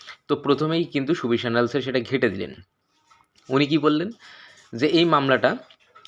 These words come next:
actually যেখানে এর আগে চলছিল, তো যেখানে actually এটা, আহ, মা-, মানে অ্যাসাইনড যে বেঞ্চ, তো সেখানে কিন্তু তারা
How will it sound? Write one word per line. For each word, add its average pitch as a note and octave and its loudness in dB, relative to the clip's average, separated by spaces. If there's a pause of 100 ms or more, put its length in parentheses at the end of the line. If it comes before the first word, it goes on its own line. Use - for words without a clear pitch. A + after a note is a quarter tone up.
actually C#3 2
যেখানে C3 0
এর C3 2
আগে C3+ 2
চলছিল, C3 0
তো C#3+ 0
যেখানে A#2+ -2
actually C#3+ -2
এটা, C#3 2
আহ, A#2+ 2
মা-, A2 0
মানে G#2+ 0
অ্যাসাইনড C#3+ 0
যে C3+ 0
বেঞ্চ, B2 0 (480)
তো C3+ -2
সেখানে C#3 0
কিন্তু C#3+ -2
তারা B2+ 2